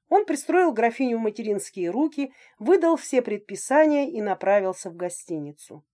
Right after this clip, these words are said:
Капитан торопился, думал, что Амиров в его отсутствие рвет и мечет.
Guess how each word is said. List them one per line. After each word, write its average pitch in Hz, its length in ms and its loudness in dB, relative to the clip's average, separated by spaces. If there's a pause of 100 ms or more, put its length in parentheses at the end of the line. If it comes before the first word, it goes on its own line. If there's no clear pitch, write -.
(420)
Капитан 277 500 0
торопился, 254 880 4 (320)
думал, 294 440 4
что 247 220 -2
Амиров 247 560 0
в 165 40 -20
его 233 340 -2
отсутствие 240 680 -2
рвет 202 380 -6
и 196 60 -4
мечет. 170 540 -4